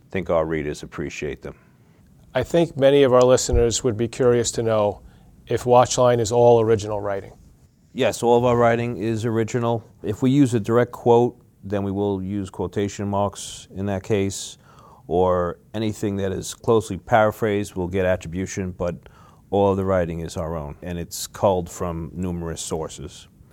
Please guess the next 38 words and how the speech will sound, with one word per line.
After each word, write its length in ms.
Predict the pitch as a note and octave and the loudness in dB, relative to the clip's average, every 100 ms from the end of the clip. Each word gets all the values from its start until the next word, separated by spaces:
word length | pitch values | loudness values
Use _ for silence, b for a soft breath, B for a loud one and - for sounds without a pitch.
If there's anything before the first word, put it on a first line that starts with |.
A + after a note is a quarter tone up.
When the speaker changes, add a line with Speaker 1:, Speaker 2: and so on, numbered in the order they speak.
| - | -8
Speaker 2:
To 320 | - C3+ C3 - - - | -2 -2 -4 -12 -20 -6
roll 280 | C#3 E3+ | 2 4
back 320 | C#3+ D3 C#3 - | 6 6 6 4
to 120 | C#3+ | 2
the 380 | B2 A#2+ A2 G2 - | 2 0 0 -6 -10
general 480 | A#2 C#3+ C#3 B2+ A#2+ | 2 4 6 4 2
threat, 580 | - - B2 A2+ - - - | 0 -4 0 0 -2 -8 -6
would 280 | B2+ B2+ A#2+ | 0 2 6
you 160 | C#3 | 6
say 320 | C#3 - C#3 C3 | 6 4 4 4
that 320 | B2+ B2 D#3+ | 4 2 0
New 160 | C3 | -2
York 180 | C3 B2+ | 0 -2
City 480 | - C#3+ C3+ C3+ B2+ - - | -2 0 0 0 -4 -12 -12
is 120 | B2+ | -10
still 360 | - - B2+ B2 | -8 0 2 4
a 120 | A#2+ | 2
top 440 | A#2 - B2+ - - | 0 0 0 0 -4
terrorist 440 | C3 B2+ B2 - | 0 0 -2 -4
target? 360 | B2+ B2 B2+ - - _ b b - | -4 -2 -2 -8 -20 _ b b -4
Speaker 1:
Yes, 220 | G#2+ - | -2 2
I 120 | A2+ | 4
would 140 | A#2 | 4
agree 240 | A2 A2 G2+ | 0 0 -2
with 120 | F#2 | -2
that, 280 | F#2+ F#2+ - | 0 0 -2
and 180 | D#2 F2+ | -8 -8
I 120 | F2+ | -8
think 240 | - F#2 | -8 -4
that 180 | G2+ F2+ | -2 -2
would 220 | F#2 E2+ | -2 -8
be 400 | F2+ F2 D#2+ E2+ - - - _ - G#2+ | -10 -8 -10 -12 -16 -20 -20 _ -20 -6
commonly 400 | A2 G2+ F#2 F2+ | -2 -2 -2 -6
seen 520 | - F#2 F2+ F2+ E2+ - | -6 -6 -6 -6 -10 -8
in 180 | F#2+ G2+ | -4 0
U 140 | G#2 | 2
S 140 | F#2+ - | 0 -2
counterterrorism. 880 | G2+ F#2 F2 G2 F2+ F2+ F#2 F2+ | -4 -4 -6 -4 -2 -4 -6 -10